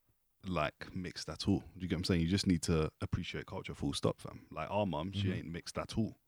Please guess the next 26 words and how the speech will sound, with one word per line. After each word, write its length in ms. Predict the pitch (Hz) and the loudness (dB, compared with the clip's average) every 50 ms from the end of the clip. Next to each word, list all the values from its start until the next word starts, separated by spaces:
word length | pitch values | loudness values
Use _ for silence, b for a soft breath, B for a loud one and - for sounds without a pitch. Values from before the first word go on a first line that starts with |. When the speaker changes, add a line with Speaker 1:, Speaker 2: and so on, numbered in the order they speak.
| _ _ 98 | _ _ -4
Speaker 2:
Mm. 320 | 104 104 104 101 101 98 | -2 -2 0 -2 -2 -2
Speaker 1:
But 120 | 95 98 95 | 0 2 6
she's 160 | - 104 95 | 6 8 10
more 160 | 104 98 92 | 10 10 10
cultured 420 | - - 104 - - - 87 82 - | 8 8 6 6 6 0 -4 -2 -2
than 400 | 85 82 80 82 80 78 76 - - - - - | -2 -2 -2 -2 -2 -2 -4 -4 -8 -14 -16 -10
fucking 500 | - 90 - - 90 80 80 78 78 - - _ _ - | -10 -8 -4 -2 -2 -2 -2 -4 -4 -6 -8 _ _ -8
half 260 | - - 101 92 - | 0 0 2 2 0
of 40 | 87 | -2
these 200 | 82 85 85 78 | -4 -4 -6 -2
girls 240 | - - 90 90 80 | 2 4 4 4 4
that 80 | 73 71 | 0 -2
you 80 | 78 | -2
just 220 | 78 78 78 - - | 0 0 0 4 4
mentioned, 340 | 101 110 - - 76 73 - | 4 4 4 2 -4 -6 -8
fam. 140 | - - - - 92 | -12 -14 -12 -8 -6
Speaker 2:
Mm, 300 | 92 98 95 92 95 95 | -4 -4 -4 -4 -6 -8
mm, 220 | 98 98 98 95 92 | -8 -8 -6 -4 -4
Speaker 1:
You 60 | 85 98 | -2 -2
get 80 | 101 | -2
what 20 | 92 | -2
I'm 60 | 90 | 0
Speaker 2:
mm. 40 | 98 | 2
Speaker 1:
saying? 340 | 113 117 110 90 82 80 - _ _ _ _ _ _ _ _ - | 4 4 4 2 0 -4 -10 _ _ _ _ _ _ _ _ -2
So, 240 | - - 92 87 | 4 6 6 8
like, 280 | 87 90 90 87 82 | 8 6 6 6 4